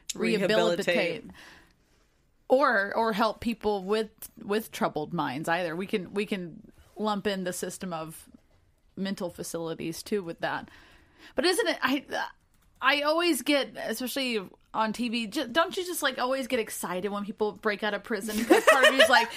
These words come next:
Speaker 2: <laughs> "Oh, good, that means if I go to prison, there's a chance." I don't know.
Speaker 1: <laughs>
Speaker 2: I don't
Speaker 1: I
Speaker 2: know
Speaker 1: love
Speaker 2: if it's
Speaker 1: that
Speaker 2: like I'm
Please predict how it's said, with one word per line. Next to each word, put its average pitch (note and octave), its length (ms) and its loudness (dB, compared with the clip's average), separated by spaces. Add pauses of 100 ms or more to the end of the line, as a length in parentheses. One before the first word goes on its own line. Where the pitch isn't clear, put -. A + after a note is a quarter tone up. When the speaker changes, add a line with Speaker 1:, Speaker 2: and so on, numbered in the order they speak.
Speaker 2:
<laughs> - 140 -8
"Oh, F4 220 6
good, F4 320 8
that D4+ 160 4
means F4 240 2
if D#4+ 100 6
I E4+ 160 8
go C#4 180 4
to C#4 60 2
prison, C4 400 2
there's B3 220 4
a A#3 80 2
chance." A#3 760 -2 (140)
I D4 140 6
don't C#4 180 6
know. B3 80 8
Speaker 1:
<laughs> - 0 -
Speaker 2:
I E4 1200 4
don't - 0 -
Speaker 1:
I C#4+ 120 8
Speaker 2:
know D#4 100 6
Speaker 1:
love D#4 180 8
Speaker 2:
if C#4+ 60 8
it's B3+ 80 6
Speaker 1:
that C#4 180 8
Speaker 2:
like A3+ 100 4
I'm C4+ 40 6